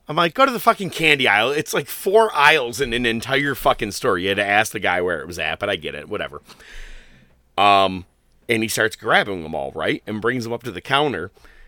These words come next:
And he goes, "I wanna buy 'em all." And as he's doing it, the guy is counting and trying to scan and count. And he goes, "You know, I wanna tell you, every time I was here when I was younger, you know, for every day for a solid year, I was buying it." And he goes, he doesn't give a shit. He's just trying to keep count.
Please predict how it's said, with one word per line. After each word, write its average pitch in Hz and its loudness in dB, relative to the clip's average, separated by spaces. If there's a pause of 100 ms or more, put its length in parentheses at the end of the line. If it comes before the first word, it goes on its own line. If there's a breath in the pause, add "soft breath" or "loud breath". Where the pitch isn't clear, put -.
(120 soft breath)
And 104 -2
he 101 -2
goes, 104 -2
"I 107 -2
wanna 104 0
buy 92 0
'em 80 -8
all." 57 -14 (1120)
And 101 -2
as 120 4
he's 107 -6
doing 135 2
it, 117 -2
the 104 -4
guy 120 0
is 120 0
counting 147 0
and 98 -4
trying 131 -2
to 104 -2
scan 135 -2
and 104 -4
count. 117 -2
And 107 -4
he 107 -2
goes, 104 0
"You 113 -4
know, 117 0
I 117 2
wanna 120 0
tell 123 -2
you, 104 2
every 101 -2
time 123 0
I 107 2
was 98 -4
here 117 0
when 92 -2
I 90 0
was 90 -4
younger, 98 -2
you 87 -6
know, 87 -6
for 90 -6 (320 loud breath)
every 113 2
day 110 4
for 82 -10
a - -10
solid 110 0
year, 107 -2
I 85 -2
was 85 -6
buying 107 0
it." 82 -6
And 92 -8
he 101 -10
goes, 101 -2
he 127 -8
doesn't 90 -4
give 73 -12
a 73 -12
shit. - -4
He's 87 -10
just - -10
trying 67 -6
to - -14
keep - -14
count. 78 -10